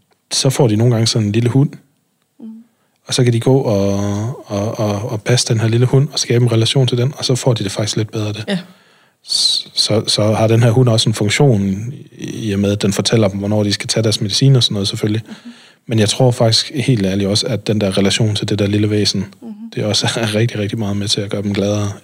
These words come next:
Speaker 2: Ja.
Speaker 1: Ja.
Speaker 2: Ja, men det, og det er også det samme med katte og sådan noget. Der er mange, der har
Speaker 1: Ja.
Speaker 2: katte, som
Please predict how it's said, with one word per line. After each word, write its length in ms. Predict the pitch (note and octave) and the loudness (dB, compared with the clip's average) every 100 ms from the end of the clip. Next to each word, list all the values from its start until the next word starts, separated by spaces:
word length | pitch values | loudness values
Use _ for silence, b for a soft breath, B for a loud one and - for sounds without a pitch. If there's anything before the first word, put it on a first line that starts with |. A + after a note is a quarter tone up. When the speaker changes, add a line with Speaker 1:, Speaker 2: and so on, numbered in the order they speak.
| - - | -20 -6
Speaker 2:
Ja. 120 | G3+ - - b b b b _ | -4 -4 -10 b b b b _
Speaker 1:
Ja. 60 | C3 B B B - | -20 B B B -4
Speaker 2:
Ja, 80 | G3+ | -2
men 120 | G3 F3 | 0 2
det, 160 | F3 | 2
og 100 | E3 | 2
det 80 | F3 | 2
er 40 | E3 | 2
også 140 | E3+ | 0
det 80 | F#3 | -2
samme 140 | F3 | 0
med 80 | E3 | 0
katte 400 | E3 E3 E3 E3+ | 0 0 0 -2
og 80 | E3+ | -4
sådan 60 | E3+ | -4
noget. 120 | E3+ | -2
Der 60 | E3+ | 0
er 40 | |
mange, 220 | E3+ F3 | 0 0
der 60 | F3 | 0
har 120 | E3+ | 0
Speaker 1:
Ja. 80 | E3 - B B B _ | -2 -4 B B B _
Speaker 2:
katte, 260 | F#3 E3+ F#3+ | -2 0 0
som 400 | F3 D#3+ E3+ | 0 0 0